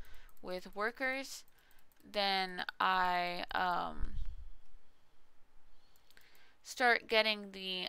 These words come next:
upgrades out here. So there you go. Now it'll be full again. What is this? One point eight eight K. Okay, come on.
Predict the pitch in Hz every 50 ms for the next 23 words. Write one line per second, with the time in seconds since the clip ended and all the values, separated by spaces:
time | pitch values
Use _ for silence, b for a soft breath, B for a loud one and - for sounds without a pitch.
0 | - - 185 - - 196 190 185 185 - 175 - - 180 - 185 - - - -
1 | - - - _ _ - _ _ _ _ _ _ _ _ _ _ - - - -
2 | 196 180 180 175 - - 190 190 196 196 196 190 196 196 202 208 - b b b
3 | b b b b b b b b b b b b b b - - - 185 180 185
4 | 185 185 185 185 180 180 180 180 175 - 180 175 175 - - - - 269 277 269
5 | 254 247 247 240 240 240 233 220 233 233 233 226 226 220 220 220 214 214 214 220
6 | 220 226 240 247 - - - - - - - - - - - _ - - - -
7 | - b b b b b b b b b b b - 226 233 226 220 - 214 202
8 | 202 - - 226 233 240 240 233 - - 247 233 226 - - - 220 220 214 208
9 | 208 - - 226 220 202 196 196 196 196 196 202 - 220 208 208 - - 247 269
10 | 285 277